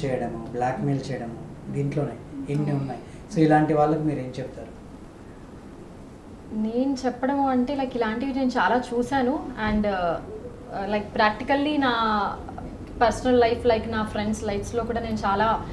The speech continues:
Speaker 2: చూసి వాళ్ళని చాలా motivate చేస్తూనే వచ్-, like, చేస్తూనే ఉన్నాను. ఇంకా కూడా కొంతమంది ఉన్నారు నా లైఫ్లో కూడా.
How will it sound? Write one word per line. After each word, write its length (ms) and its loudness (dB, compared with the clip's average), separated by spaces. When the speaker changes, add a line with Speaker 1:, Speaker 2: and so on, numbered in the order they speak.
Speaker 2:
చూసి 240 4
వాళ్ళని 320 8
చాలా 360 6
motivate 600 4
చేస్తూనే 420 4
వచ్-, 520 -4
like, 240 4
చేస్తూనే 340 8
ఉన్నాను. 380 6
ఇంకా 260 4
కూడా 200 2
కొంతమంది 480 2
ఉన్నారు 420 0
నా 140 0
లైఫ్లో 380 0
కూడా. 280 0